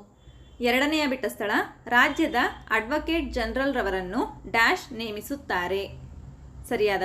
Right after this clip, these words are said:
ಉತ್ತರ, ರಾಜ್ಯದ ಅಡ್ವೊಕೇಟ್ ಜನರಲ್ ರವರನ್ನು ರಾಜ್ಯಪಾಲರು ನೇಮಿಸುತ್ತಾರೆ.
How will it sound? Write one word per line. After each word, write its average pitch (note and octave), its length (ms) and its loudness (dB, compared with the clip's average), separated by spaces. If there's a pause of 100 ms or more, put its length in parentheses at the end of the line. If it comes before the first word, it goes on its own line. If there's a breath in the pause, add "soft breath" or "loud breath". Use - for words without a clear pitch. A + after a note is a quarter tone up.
ಉತ್ತರ, F#3+ 220 -2 (340)
ರಾಜ್ಯದ C4 480 4 (360)
ಅಡ್ವೊಕೇಟ್ D4 500 0
ಜನರಲ್ B3 420 -2
ರವರನ್ನು G3+ 440 -2 (460 loud breath)
ರಾಜ್ಯಪಾಲರು B3+ 960 2
ನೇಮಿಸುತ್ತಾರೆ. G3+ 840 -2